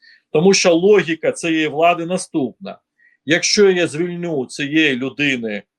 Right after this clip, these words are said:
за якісь провини, це означає, що не людина ідіот, а що я ідіот, тому що я призначив цю людину. Так, в Росії працює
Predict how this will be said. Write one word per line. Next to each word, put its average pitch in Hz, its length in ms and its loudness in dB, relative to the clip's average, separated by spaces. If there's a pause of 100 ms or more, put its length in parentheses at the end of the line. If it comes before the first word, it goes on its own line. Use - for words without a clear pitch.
(300)
за 127 580 2 (460)
якісь 135 360 -2
провини, 131 640 -2 (1300)
це 202 260 2
означає, 185 640 -2
що 165 560 -6
не 160 540 -6 (200)
людина 175 500 0
ідіот, 127 560 -6 (500)
а 139 120 0
що - 180 0
я 160 260 2
ідіот, 110 520 -8 (160)
тому 139 220 -8
що 139 160 -2
я 165 180 2
призначив 147 600 -4
цю 139 180 -12
людину. 120 460 -6 (1040)
Так, 170 560 0
в 131 60 -16
Росії 208 480 -8
працює 196 520 -8